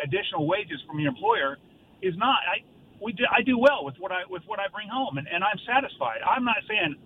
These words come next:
I wouldn't love to have an extra million bucks in the bank, but I'm satisfied, and I,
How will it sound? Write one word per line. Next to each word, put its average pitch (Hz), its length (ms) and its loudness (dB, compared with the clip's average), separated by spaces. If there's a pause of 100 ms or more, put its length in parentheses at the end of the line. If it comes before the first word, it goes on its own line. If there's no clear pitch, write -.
(160)
I 202 100 4
wouldn't 190 200 0
love 180 120 -2
to 160 80 -2
have 165 120 4
an 156 80 -2
extra 156 200 -6
million 147 260 0
bucks 220 260 0
in 156 60 -8
the 135 80 -4
bank, 143 260 4 (440)
but - 160 2 (440)
I'm 262 220 0
satisfied, 156 640 2
and 180 160 -10
I, 240 160 0